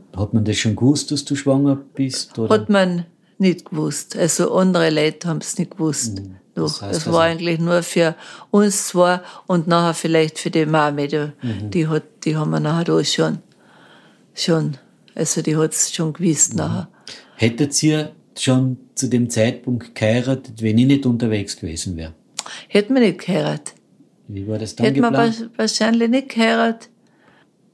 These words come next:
Speaker 2: Ja, weil wir, zuerst wollten wir ja, dass wir in Salzburg sind, nicht? Aber
Speaker 1: Mhm.
Speaker 2: nachdem der Papa nachher heimgegangen ist, das war für den Papa nachher eine Selbstverständlichkeit,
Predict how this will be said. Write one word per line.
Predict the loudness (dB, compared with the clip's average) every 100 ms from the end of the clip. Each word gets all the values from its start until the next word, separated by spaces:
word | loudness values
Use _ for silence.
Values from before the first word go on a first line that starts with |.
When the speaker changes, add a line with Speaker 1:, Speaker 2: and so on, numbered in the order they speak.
| -16 -12 -12 -16 -8
Speaker 2:
Ja, | 0 2 2 0 -6 _ -20 -20 -20 -20 _
weil | 0 0 0
wir, | -2 -4 -6
zuerst | -2 -2 -2 -2
wollten | -2 0
wir | 2
ja, | 2
dass | 2 -2 -2
wir | -2
in |
Salzburg | 0 0 0 -2 -6 -6
sind, | -2 -2 0
nicht? | 0 0
Aber | -2 0
Speaker 1:
Mhm. |
Speaker 2:
nachdem | 0 0 0 0
der | 0 0 0 -2
Papa | 0 0 0
nachher | -2 0 -2 0
heimgegangen | 0 2 2 4 4
ist, | 2 0 -6 _ _ _ -20 -20 _ _ _ _ _ _ -6
das | -4 0
war | 2 2
für | 2
den | -2 2
Papa | 0 2 0
nachher | 2 0 0
eine | -2
Selbstverständlichkeit, | 0 -2 -2 -4 -4 0 0 0 0 0 0 2 0